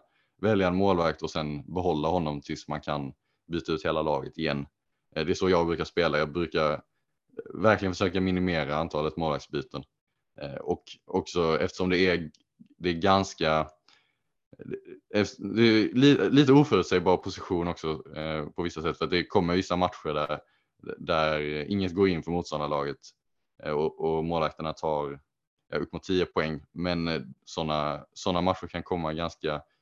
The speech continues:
slumpmässigt, eh, och det är därför som man brukar säga att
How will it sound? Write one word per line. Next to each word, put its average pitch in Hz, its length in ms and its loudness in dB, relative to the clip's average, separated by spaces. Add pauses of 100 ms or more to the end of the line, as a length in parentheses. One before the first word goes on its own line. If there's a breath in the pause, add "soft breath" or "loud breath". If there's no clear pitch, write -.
(140)
slumpmässigt, 78 880 -6 (640)
eh, - 160 -14
och - 200 -6
det 90 80 0
är 90 40 2
därför 85 280 0
som 82 180 -8
man 82 140 -4
brukar 85 240 -2
säga 80 320 0
att 76 140 -6